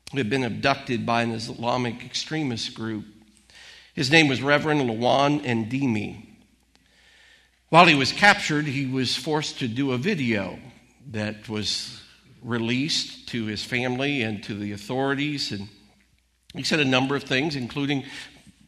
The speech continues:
pleading that he would be released and that the authorities would,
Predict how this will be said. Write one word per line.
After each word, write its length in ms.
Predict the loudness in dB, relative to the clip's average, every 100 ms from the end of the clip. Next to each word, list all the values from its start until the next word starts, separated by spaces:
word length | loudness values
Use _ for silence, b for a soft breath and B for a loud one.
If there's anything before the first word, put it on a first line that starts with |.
| _
pleading 480 | -4 -2 0 0 0
that 160 | -2 -4
he 100 | -4
would 200 | -4 -2
be 80 |
released 580 | -2 -2 -2 -2 -4 -4
and 140 | -4 -4
that 100 | -4
the 160 | -4
authorities 640 | -4 -4 -2 -2 -2 -4 -4
would, 180 | -6